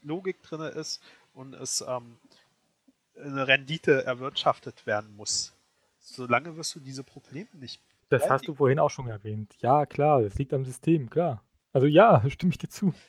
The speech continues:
Speaker 1: Ja, aber, <laughs> ähm, äh, we-, weißt du,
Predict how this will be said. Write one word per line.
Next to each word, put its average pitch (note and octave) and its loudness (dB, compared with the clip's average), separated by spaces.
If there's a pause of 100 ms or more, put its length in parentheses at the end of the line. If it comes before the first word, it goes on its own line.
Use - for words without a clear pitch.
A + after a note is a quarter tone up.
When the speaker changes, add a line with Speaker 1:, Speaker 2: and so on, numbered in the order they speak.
(260)
Speaker 1:
Ja, D#3 8
aber, F#3 8
<laughs> - -2
ähm, E3+ 2 (100)
äh, D3 -12
we-, C#3+ -4
weißt E3+ 2
du, G3 -4